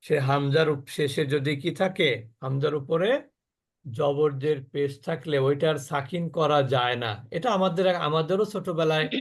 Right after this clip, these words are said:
এরকম ধারণা ছিল যে শব্দের শেষে জবর, জের, পেশ থাকলে সেখানে কি করতে হয়? হামজার উপরে যদি জবর, জের, পেশ থাকলে সেটাকে স-,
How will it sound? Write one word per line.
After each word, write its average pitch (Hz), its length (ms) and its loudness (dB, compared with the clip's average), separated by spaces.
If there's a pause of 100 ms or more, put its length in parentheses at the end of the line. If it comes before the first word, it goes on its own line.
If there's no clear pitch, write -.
(680)
এরকম 156 420 0 (100)
ধারণা 147 520 0
ছিল 120 320 -6 (1080)
যে 135 180 -2
শব্দের 135 440 0
শেষে 170 460 0 (960)
জবর, 147 540 2 (140)
জের, 160 400 2 (200)
পেশ 151 280 0 (120)
থাকলে 175 500 -2 (1200)
সেখানে 170 380 -2 (1160)
কি 175 80 -10
করতে 196 360 -4
হয়? 214 360 4 (2750)
হামজার 175 460 -2
উপরে 214 320 0
যদি 208 240 0
জবর, 190 260 0
জের, 180 220 -2
পেশ 190 240 -2
থাকলে 208 380 -4
সেটাকে 185 440 -2
স-, 233 240 -4